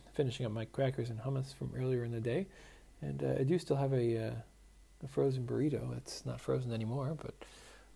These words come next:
um, I may, I can eat that too. So I guess we're gonna have a, I guess I'm gonna have a good dinner here.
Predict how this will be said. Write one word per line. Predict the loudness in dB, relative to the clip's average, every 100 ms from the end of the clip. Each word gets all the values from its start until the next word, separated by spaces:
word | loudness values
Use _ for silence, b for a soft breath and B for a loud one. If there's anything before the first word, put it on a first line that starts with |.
| -10
um, | -8 -6 -8 -12 -8
I | -4
may, | -4 -4 -6
I |
can | -4
eat | -2
that | 0 0 0
too. | -2
So | 0 -2
I |
guess | -2 -2
we're | 0
gonna | 2
have | 4 6 8
a, | 8 4 -2 B B B 2
I |
guess | 4 4
I'm |
gonna | 4 4
have | 6
a |
good | 8 8
dinner | 6 4
here. | 2